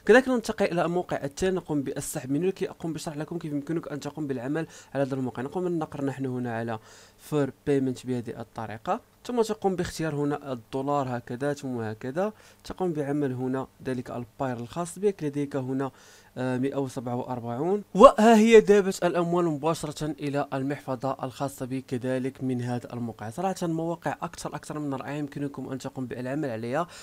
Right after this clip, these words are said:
طريقة العمل عليه أحبتي الكرام سهلة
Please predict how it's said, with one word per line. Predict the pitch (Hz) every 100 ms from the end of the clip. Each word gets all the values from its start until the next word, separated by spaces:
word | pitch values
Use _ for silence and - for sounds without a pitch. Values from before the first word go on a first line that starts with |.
| - -
طريقة | 202 220 202 -
العمل | 156 160 185 160
عليه | 147 156 151
أحبتي | - - 147 131
الكرام | - 151 165 151
سهلة | 139 156 139 131 147